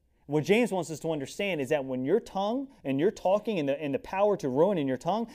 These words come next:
not only affects those that are in, directly in front of you and whom you're directly talking to, the remnants of that affects generations.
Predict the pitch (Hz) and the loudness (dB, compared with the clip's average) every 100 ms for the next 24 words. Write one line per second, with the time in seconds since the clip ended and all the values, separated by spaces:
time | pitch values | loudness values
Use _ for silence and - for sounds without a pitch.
0 | - 160 208 247 170 - 185 - 147 175 | -4 2 4 4 2 4 2 4 6 6
1 | 233 214 - - 165 165 156 135 143 131 | 6 0 -10 2 4 6 4 2 4 8
2 | 208 - 175 143 165 190 202 190 135 185 | 8 8 0 2 0 2 2 0 0 0
3 | 170 143 131 147 170 156 - 147 160 196 | 2 0 2 2 4 0 2 0 0 -2
4 | 208 220 - - 170 151 131 170 196 226 | 2 2 0 -4 0 0 2 2 4 2
5 | 233 233 208 226 233 170 - 196 185 - | 0 0 2 2 0 -2 -2 -4 -4 -12
6 | 135 160 196 185 175 170 - 123 92 - | -6 0 2 2 2 0 -2 -8 -8 -16